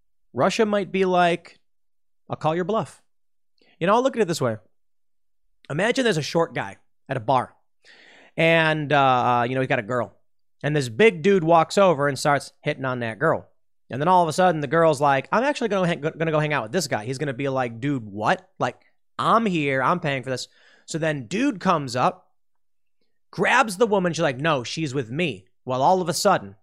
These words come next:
you see, that's the invasion. That's the war. You don't do that. You've aggressed. Big dude says, "I can beat you up." But little dude opens up his,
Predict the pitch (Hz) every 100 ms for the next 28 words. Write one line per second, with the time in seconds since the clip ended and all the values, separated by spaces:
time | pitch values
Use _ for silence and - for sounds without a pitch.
0 | - 123 151 156 - 165 139 151 127 123
1 | 139 - 123 160 127 - - 131 143 127
2 | 190 135 113 123 120 107 139 131 - -
3 | - _ _ _ _ - 110 190 185 160
4 | 151 123 156 139 131 - - - - 120
5 | 151 - 139 190 262 - _ _ 143 139
6 | 233 196 170 185 196 - - 170 180 175
7 | 165 160 160 131 -